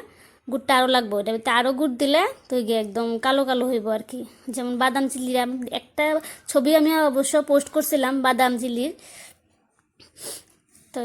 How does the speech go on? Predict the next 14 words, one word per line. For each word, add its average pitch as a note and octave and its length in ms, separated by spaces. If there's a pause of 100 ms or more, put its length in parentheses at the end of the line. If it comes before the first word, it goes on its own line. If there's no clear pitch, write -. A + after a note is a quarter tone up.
এই, A3 60 (600)
এটা A#3+ 180
হচ্ছে B3+ 200 (1040)
চনা D#4 340
চিলি। A3 260 (3000)
তা - 100
হাজব্যান্ডে A#3+ 440
লাগাই C#4 220
দিছি B3+ 160 (120)
বেলনিত, C4+ 340 (340)
আমি A#3 200
এই B3 100
দিক A#3+ 160
দিয়ে B3 140